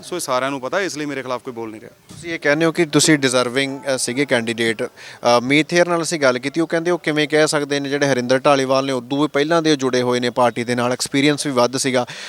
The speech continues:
Speaker 2: ਤੇ ਨੰਬਰ ਦੋ ਕਹਿੰਦੇ ਵੀ, ਅ, ਜ਼ਿਲ੍ਹਾ ਪ੍ਰਧਾਨ ਰਿਪੀਟ ਕਰਾਇਆ, ਫਿਰ ਮੈਂ, ਅ, ਅ, ਪਲੈਨਿੰਗ ਬੋਰਡ ਦਾ ਚੇਅਰਮੈਨ ਵੀ ਲਾਇਆ, ਬਸ ਕਸੂਰ ਇੰਨਾ ਹੀ ਸੀਗਾ ਕਿ, ਅ, ਜਿਮਨੀ ਚੋਣਾਂ ਦੀ ਟਿਕਟ ਨਹੀਂ ਦਿੱਤੀ ਤੇ ਉਹ ਸਾਰਾ ਕੁਛ ਭੁੱਲ ਗਏ।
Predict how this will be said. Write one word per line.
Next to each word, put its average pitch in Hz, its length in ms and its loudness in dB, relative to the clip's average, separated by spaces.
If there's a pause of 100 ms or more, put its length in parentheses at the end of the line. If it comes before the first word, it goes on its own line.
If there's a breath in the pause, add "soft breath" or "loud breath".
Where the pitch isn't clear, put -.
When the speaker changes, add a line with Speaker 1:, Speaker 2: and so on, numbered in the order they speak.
(100)
Speaker 2:
ਤੇ 156 80 4
ਨੰਬਰ 143 320 2
ਦੋ 160 140 0
ਕਹਿੰਦੇ 156 340 -4
ਵੀ, 160 260 -2
ਅ, 131 340 -2
ਜ਼ਿਲ੍ਹਾ 131 320 0
ਪ੍ਰਧਾਨ 135 400 -2
ਰਿਪੀਟ 123 340 -10
ਕਰਾਇਆ, 120 520 0
ਫਿਰ 127 260 -4
ਮੈਂ, 123 300 0
ਅ, 117 680 2
ਅ, 120 320 4 (120)
ਪਲੈਨਿੰਗ 127 320 0
ਬੋਰਡ 123 200 -4
ਦਾ 127 140 0
ਚੇਅਰਮੈਨ 135 440 -4
ਵੀ 131 100 -6
ਲਾਇਆ, 120 340 2 (240 loud breath)
ਬਸ - 200 0
ਕਸੂਰ 151 300 0
ਇੰਨਾ 147 200 2
ਹੀ 160 80 2
ਸੀਗਾ 151 240 0
ਕਿ, 147 200 0
ਅ, 131 420 4
ਜਿਮਨੀ 131 320 0
ਚੋਣਾਂ 143 280 0
ਦੀ 135 120 -2
ਟਿਕਟ 127 140 -6
ਨਹੀਂ 135 140 -2
ਦਿੱਤੀ 123 220 -4
ਤੇ 139 80 0
ਉਹ 135 60 4
ਸਾਰਾ 127 220 2
ਕੁਛ 123 200 -4
ਭੁੱਲ 123 240 2
ਗਏ। 120 200 -6